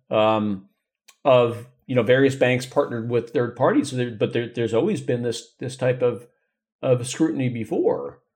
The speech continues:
Um, so I think, uh, from a,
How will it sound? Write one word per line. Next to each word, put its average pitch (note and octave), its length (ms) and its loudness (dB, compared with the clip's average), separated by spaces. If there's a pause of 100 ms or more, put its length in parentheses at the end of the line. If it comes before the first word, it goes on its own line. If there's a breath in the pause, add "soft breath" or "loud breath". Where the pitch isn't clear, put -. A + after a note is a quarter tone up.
(300)
Um, A2+ 600 2 (480)
so B2+ 680 4 (640)
I C3 120 0
think, G3+ 320 -2 (340)
uh, B2 300 2
from C3+ 320 0
a, A#2 400 2